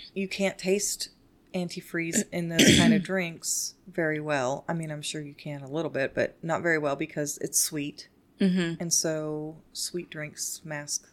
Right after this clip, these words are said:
Speaker 1: the taste of it.
Speaker 2: Mm-hmm.
Speaker 1: Anywho, um, so if you wanna watch anything about this, her police interviews are super disturbing. The things that she says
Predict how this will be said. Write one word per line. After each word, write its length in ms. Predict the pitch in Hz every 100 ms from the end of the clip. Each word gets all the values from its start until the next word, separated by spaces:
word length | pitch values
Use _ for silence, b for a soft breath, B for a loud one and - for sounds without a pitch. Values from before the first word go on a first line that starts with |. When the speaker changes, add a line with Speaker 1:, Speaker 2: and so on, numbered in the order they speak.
| _
Speaker 1:
the 60 | -
taste 300 | - - -
of 100 | 175
it. 120 | 196
Speaker 2:
Mm-hmm. 460 | 185 170 B 170 180 B B B B B B B B B B B _
Speaker 1:
Anywho, 800 | 349 392 359 285 254 240 240 240
um, 920 | 208 208 208 202 202 202 202 202 202 - _ _ _ _ _ _ -
so 320 | - 220 220
if 160 | 208 233
you 100 | 226
wanna 160 | 220
watch 180 | 220 214
anything 260 | 202 190 185
about 260 | 175 165
this, 360 | 170 165 - - -
her 140 | 185
police 360 | 185 180 185 185
interviews 480 | 185 180 170 175 -
are 140 | 151 156
super 360 | - 196 190
disturbing. 640 | 208 - 165 147 147 202 247 _ _ _ -
The 100 | 180
things 280 | - 170 165
that 120 | -
she 140 | - 180
says 600 | 160 147 147 156 -